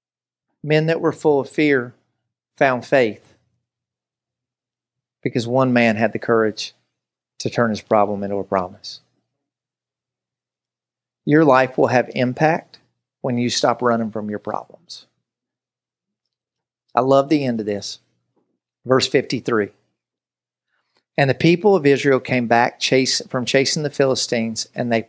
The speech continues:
plundered their camp."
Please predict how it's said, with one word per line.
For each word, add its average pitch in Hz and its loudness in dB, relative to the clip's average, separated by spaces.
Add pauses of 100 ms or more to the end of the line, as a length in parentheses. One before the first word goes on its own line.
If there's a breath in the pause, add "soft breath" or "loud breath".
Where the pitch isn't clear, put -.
plundered 143 0 (1120)
their 120 0
camp." - -18